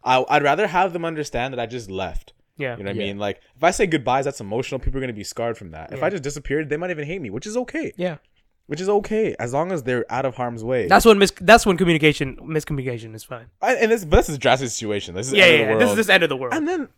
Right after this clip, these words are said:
Speaker 1: a man like Chris said, "If I found out you left, I'ma track you down."
Speaker 2: <laughs> Yeah.
Speaker 1: Just so the moment you turn, you could bite me. And I'm like, "Really?"
Speaker 2: <laughs>
Speaker 1: "I'ma go through all this effort
Speaker 3: <laughs>
Speaker 1: to save your lives. You gonna end yourself like that?"
Speaker 2: Yeah.
Speaker 1: At least that way, I,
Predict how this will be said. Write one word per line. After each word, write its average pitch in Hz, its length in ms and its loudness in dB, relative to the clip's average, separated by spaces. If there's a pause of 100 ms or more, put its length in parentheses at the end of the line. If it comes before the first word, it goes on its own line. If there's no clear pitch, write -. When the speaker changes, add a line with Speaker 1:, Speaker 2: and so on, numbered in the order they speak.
(100)
Speaker 1:
a 254 60 2
man 330 280 0
like 269 180 0
Chris 247 260 -2
said, 190 160 0
"If 139 160 -2
I 233 120 2
found 196 400 0
out 175 160 6
you 170 160 2
left, 147 300 6
I'ma 196 160 4
track - 360 4
you 156 140 -8
down." 185 400 4 (220)
Speaker 2:
<laughs> - 220 -16
Yeah. 233 560 8
Speaker 1:
Just 196 260 10
so 180 140 12
the 151 120 10
moment 165 440 6
you 165 140 0
turn, 190 560 2
you 160 140 2
could 131 140 4
bite 135 220 8
me. 104 140 -2
And 117 100 0
I'm 151 60 -2
like, 135 220 0
"Really?" 359 320 10 (220)
Speaker 2:
<laughs> - 220 -8
Speaker 1:
"I'ma 247 160 6
go 214 160 12
through 175 180 6 (100)
all 233 200 10
this - 220 10
effort 165 420 6 (180)
Speaker 3:
<laughs> 175 360 2
Speaker 1:
to 156 120 6
save 190 360 6
your 180 120 8
lives. 185 320 4
You 170 180 -2
gonna 180 200 6 (100)
end 180 200 6
yourself 202 340 2
like 202 160 0
that?" 226 240 0
Speaker 2:
Yeah. 120 80 -12 (160)
Speaker 1:
At 180 80 10
least 403 200 12
that 180 200 10
way, 175 160 10
I, 117 120 4